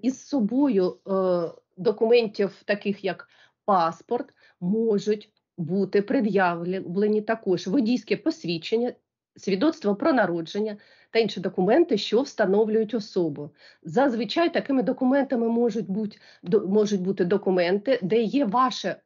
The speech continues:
фото та, е, є, е, ваше прізвище, ім'я та по батькові. Це ті документи, в яких ви приб-, з якими ви прибули до Словаччини. Також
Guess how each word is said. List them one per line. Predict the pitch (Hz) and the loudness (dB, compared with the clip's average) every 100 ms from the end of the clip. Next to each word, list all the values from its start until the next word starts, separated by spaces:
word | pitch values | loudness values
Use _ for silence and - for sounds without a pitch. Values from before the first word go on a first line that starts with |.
| _ | _
фото | _ - 226 294 339 339 156 170 _ _ _ _ _ _ | _ -4 2 2 2 -2 -6 -6 _ _ _ _ _ _
та, | 214 208 240 247 220 - - | 0 2 4 2 0 -4 -2
е, | 196 196 185 185 | 0 2 0 0
є, | 175 185 214 247 226 | -2 -2 0 2 2
е, | 208 - 185 185 175 170 165 160 151 151 165 | 0 -2 -4 0 0 -2 -2 -4 -4 -8 -4
ваше | 185 220 220 196 | 0 0 0 -6
прізвище, | 175 196 226 190 - 185 | -2 -2 0 -2 -2 -4
ім'я | 185 175 196 | -2 -2 -2
та | 196 | -2
по | 180 175 | -6 -4
батькові. | 156 147 - - - - _ _ - _ _ _ _ _ | -4 -6 -10 -20 -20 -20 _ _ -20 _ _ _ _ _
Це | - 208 | 0 2
ті | 170 - 196 | 2 -2 0
документи, | 185 180 170 165 170 277 - 147 - _ _ | 0 -2 -2 -2 -2 -2 -2 -6 -8 _ _
в | 185 | -2
яких | 196 226 240 | -2 -2 -4
ви | 226 | -4
приб-, | - 175 165 101 | -2 -4 -4 -6
з | 175 | -2
якими | 202 240 240 | -2 0 0
ви | 185 | 0
прибули | 202 190 165 170 | -2 -4 -2 -4
до | 180 175 | -4 -6
Словаччини. | - 165 143 - - - - _ _ - _ - | -6 -10 -10 -14 -20 -20 -20 _ _ -20 _ -2
Також | 233 233 180 156 160 - | -2 0 -4 -4 -8 -20